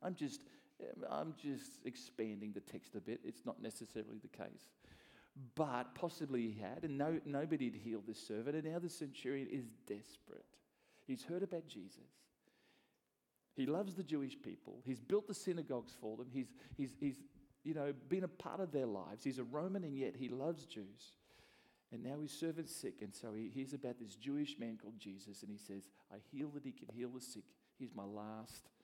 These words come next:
he's my last desperate chance to see my servant well. He's ready to die, but I'm believing Jesus possibly can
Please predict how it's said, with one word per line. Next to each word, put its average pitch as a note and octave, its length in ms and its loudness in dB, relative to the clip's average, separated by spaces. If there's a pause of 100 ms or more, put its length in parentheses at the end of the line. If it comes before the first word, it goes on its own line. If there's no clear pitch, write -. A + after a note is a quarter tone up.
(200)
he's B2 180 -4
my F#2+ 160 -6
last A2 720 -6 (340)
desperate G2+ 480 -4 (400)
chance F2 560 -16 (220)
to A#2 80 -8
see A2+ 280 0
my A2 180 -4
servant F2+ 440 -4
well. D#2+ 240 -12 (640)
He's G2+ 140 -10
ready C3+ 320 8
to D#3+ 100 4
die, A#2 520 0
but G2+ 120 -8
I'm G#2 120 -8 (160)
believing A2 500 -2
Jesus G#2 440 -12 (200)
possibly - 380 -10
can F2 180 -12